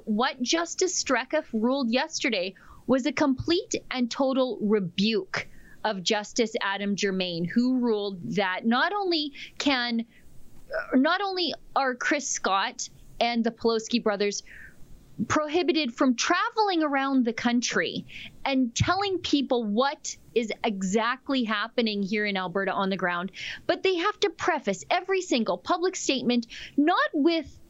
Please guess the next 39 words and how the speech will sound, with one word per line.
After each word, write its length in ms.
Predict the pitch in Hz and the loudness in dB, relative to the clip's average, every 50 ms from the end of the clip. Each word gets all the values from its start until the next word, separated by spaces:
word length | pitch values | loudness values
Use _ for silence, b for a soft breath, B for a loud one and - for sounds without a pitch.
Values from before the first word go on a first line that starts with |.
| - | -2
just 480 | 208 202 269 285 294 277 269 - - 220 | 0 2 2 2 0 -2 -2 -2 0 0
the 80 | 233 220 | 0 0
government's 920 | 196 175 170 226 226 220 233 262 294 392 403 381 349 262 220 190 - - | 0 -2 0 0 0 0 0 0 0 2 2 2 2 0 0 -2 -2 -2
line, 520 | 185 180 170 143 123 - - 233 269 262 B B B B B B B B B | 0 0 0 0 -2 -2 0 0 -2 -2 B B B B B B B B B
but 200 | - 381 370 - | -2 -2 0 2
the 80 | 381 | 2
more 260 | 339 339 339 370 415 466 494 494 453 | 2 4 4 2 2 2 0 0 0
and 80 | 403 | 2
more 160 | 370 381 370 330 | 2 2 2 0
I 100 | 302 269 | 0 0
think 220 | - 370 427 440 | 0 -2 0 0
about 300 | 466 349 - 180 165 160 | 0 0 0 0 0 0
it, 220 | 175 208 254 - - - - - - - - - | 0 0 -2 -2 -8 -16 -20 -18 -18 -18 -6 -2
it's 220 | - 262 269 - | -2 0 0 0
really 500 | 320 302 359 392 403 392 392 381 392 381 - _ - - - - - | 2 2 2 2 2 2 0 -2 -2 -4 -8 _ -20 -20 -20 -8 -2
Justice 520 | - 330 349 330 - - 349 349 262 - - - | 0 0 0 0 0 0 0 0 0 -2 -4 -4
Adam 340 | 240 269 311 311 330 311 294 | -4 -2 0 0 2 2 2
Germain's 720 | 233 - 294 277 262 262 269 294 330 359 381 381 359 320 | 2 2 2 4 4 4 2 2 0 0 0 2 2 2
words 680 | 302 240 220 220 208 180 151 139 123 117 185 - - - B B B B B | 4 4 4 2 2 0 -2 -2 -4 -4 -6 -6 -6 -8 B B B B B
that 160 | 262 277 277 | -2 0 0
he 180 | 277 302 294 254 | 0 -2 0 0
ordered 460 | - 277 262 262 240 254 240 208 - | 2 2 2 2 2 0 -2 0 0
be 120 | 247 247 | 0 0
put 320 | 233 - - 269 247 - - | 0 -2 -2 -2 -2 0 0
in 160 | - 240 226 220 | 0 0 0 0
the 60 | 214 | 0
mouths 460 | 208 202 190 185 190 190 190 185 - | 0 0 -2 -2 -4 -6 -6 -6 -4
of 140 | 220 214 180 | -2 0 2
these 220 | 226 240 247 240 | 2 2 2 4
men 240 | 247 220 202 202 202 | 2 2 2 0 -2
before 260 | 226 226 - 247 240 | -4 -2 0 0 0
they 140 | 226 247 247 | 2 2 2
make 260 | 240 247 247 240 - - - | 2 0 0 -2 -4 -6 -4
any 240 | - 262 277 320 330 | -2 -2 0 0 -2
statement 460 | 330 - - 269 240 220 233 226 226 | 0 0 0 0 2 2 0 0 0
critical 400 | - - 247 226 220 - 208 185 | -2 -2 -2 -2 0 0 0 0
of 120 | 175 170 170 | 0 0 -2
lockdowns, 680 | 180 196 208 247 254 - - 262 254 254 247 226 208 | 0 0 0 0 0 0 0 0 2 2 0 0 0
vaccines, 920 | 190 220 220 233 233 - - - 247 240 233 226 226 226 233 226 - - | 0 0 0 -2 -4 -6 -4 -2 0 0 0 0 0 0 0 -2 -4 -6